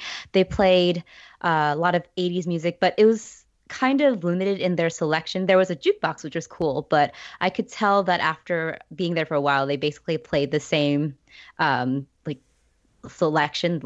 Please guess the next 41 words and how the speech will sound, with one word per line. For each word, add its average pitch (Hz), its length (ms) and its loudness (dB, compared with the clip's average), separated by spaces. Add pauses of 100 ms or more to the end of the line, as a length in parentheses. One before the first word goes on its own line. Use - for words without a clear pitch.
like, 147 120 -8
same 160 160 0
playlist 156 460 -2
on 151 180 0
repeat, 143 440 -6
'cause 156 160 -10
it 170 40 -2
was 185 100 -4
a 208 60 -6
pretty 277 400 6
basic, 165 720 0 (420)
uh, 156 420 2
Madonna, 151 520 0
Journey, 143 680 -2 (160)
a-ha 143 680 2
type 139 280 -4
of 143 120 -10
playlist. 139 640 -2 (240)
They 185 80 0
could 240 100 2
improve 226 220 2
on 208 80 2
that 165 160 0
a 151 60 0
little 139 180 -2
bit, 131 300 -12 (420)
uh, 147 160 -4
but 190 120 2
it - 20 8
was 285 140 4
very 427 200 2
cool, 294 300 2
very, 233 340 2 (100)
very, 240 380 2
um, 175 560 0 (880)
uh, 180 240 -2
nice 190 720 -6
and 170 340 -6
well 175 240 4
designed. 156 640 -2
And 147 300 -6